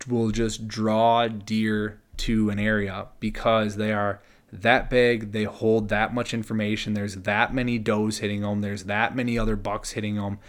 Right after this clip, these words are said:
There's so much communication going on between deer at those scrapes that they're going to be there.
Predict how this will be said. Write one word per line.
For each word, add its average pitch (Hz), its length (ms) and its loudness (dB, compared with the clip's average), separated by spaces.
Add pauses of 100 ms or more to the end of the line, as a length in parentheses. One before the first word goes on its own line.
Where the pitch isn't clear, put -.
(320)
There's 113 220 4
so 135 480 4
much 127 400 2
communication 120 720 0
going 107 280 2
on 104 200 0
between 110 480 0
deer 123 400 4 (440)
at 120 400 4
those 113 460 2
scrapes - 760 -2 (520)
that 123 380 2
they're 117 180 4
going 117 760 2
to 110 200 -4
be 110 220 2
there. 87 340 -6